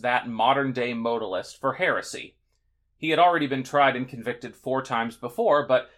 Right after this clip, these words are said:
you know what they say, "Fifth time's the charm. If the fifth time is the first time, you have done the trial in front of an emperor who really just wants everybody to be normal for once."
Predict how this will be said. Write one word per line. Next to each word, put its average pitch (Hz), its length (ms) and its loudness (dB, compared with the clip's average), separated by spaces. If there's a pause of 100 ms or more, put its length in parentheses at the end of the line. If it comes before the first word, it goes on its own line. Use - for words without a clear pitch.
(140)
you 90 100 -14
know 113 140 0
what 147 140 0
they 165 120 0
say, 165 500 -2 (180)
"Fifth 214 420 -4
time's 220 380 -6
the 226 80 -6
charm. 285 460 0 (300)
If 165 280 -2
the 139 80 -6
fifth - 320 -6
time 127 280 0
is 127 220 -4
the 110 80 -10
first 285 320 -2
time, 123 300 0
you 131 80 2
have 127 100 -4
done 127 180 0
the 123 60 -8
trial 110 400 4
in 117 160 -6
front 113 220 0
of 113 80 -4
an 147 100 -2
emperor 113 520 -4 (160)
who 214 140 -2
really 320 280 -4
just 226 220 -10
wants 175 220 -2
everybody 170 460 0
to 208 80 -6
be 233 140 -8
normal 262 320 2
for 120 180 -2
once." 87 460 -10